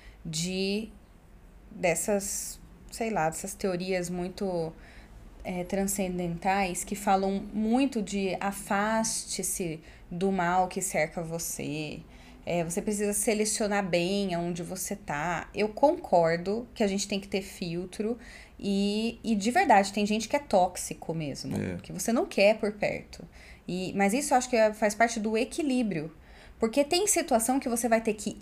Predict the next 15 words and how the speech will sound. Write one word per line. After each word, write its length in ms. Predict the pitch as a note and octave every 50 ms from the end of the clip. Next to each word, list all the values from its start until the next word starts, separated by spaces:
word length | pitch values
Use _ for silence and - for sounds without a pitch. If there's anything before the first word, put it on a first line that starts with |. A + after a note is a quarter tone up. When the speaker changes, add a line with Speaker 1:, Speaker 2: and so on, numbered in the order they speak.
| -
Speaker 1:
encarar 840 | A#3 C#4+ G#4+ B4 - - G#4+ F4+ C4 G3 F3+ E3 D#3+ G3+ C#4+ - - - - - - - - - - - - - - - - - - - - - - -
e 100 | C4 C4
você 440 | A#3+ D4 E4+ E4+ - - - F4+ D4+
vai 120 | F#4+ F4
ser 140 | F4 - D4+
o 60 | C#4 C4+
agente 720 | B3 A#3+ G3 G#3 G#3+ G#3 G#3 G#3+ A3 - - - D#3+ -
de 200 | G3 G3 G#3 C#4
mudança 520 | D4+ D#4 D#4 A#3 A#3 A3 A3+ B3 A#3+ - A3
na 100 | G#3+ A3+
vida 220 | G#3+ C4 A#3+ B3+
da 140 | A#3+ B3+ C4
outra 360 | A#3+ A3 B3 C#4 C4+ - B3
pessoa. 680 | A#3+ A#3+ A#3 A#3 - - G3 E3+ E3+ E3+ E3 C#3 D3 - - - - - - - - - - - - - - -
Porque 340 | - - - - D#4 -